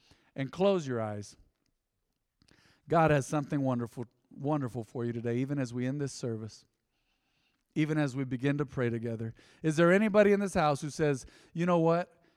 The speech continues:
I just need to get right with God"? If there's anyone in this house or on Facebook Live, you say, "Man, I've accepted Jesus before," or, "It's my first time, I've never accepted Him," would you raise your hand? I'm gonna pray with you.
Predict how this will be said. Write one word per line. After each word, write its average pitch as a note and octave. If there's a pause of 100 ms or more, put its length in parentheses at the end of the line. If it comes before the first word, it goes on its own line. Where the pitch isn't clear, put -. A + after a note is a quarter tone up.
(480)
I C#3+
just D3+
need D3+
to C3 (180)
get D3+
right C#3
with C#3+
God"? A2+
If B2
there's C#3+
anyone G3
in G3
this G3
house B2 (340)
or D3
on C#3
Facebook D#3
Live, G#2 (580)
you C3
say, D3
"Man, D3
I've C3+
accepted C#3+
Jesus C#3+
before," C#3+
or, F#3
"It's G3
my F#3+
first A#3
time, D3+
I've C#3
never F#3
accepted B2+
Him," B2+ (1200)
would C#3
you D3+
raise D3+
your D3
hand? C#3+
I'm B2
gonna C3+
pray C#3+
with A2+
you. G2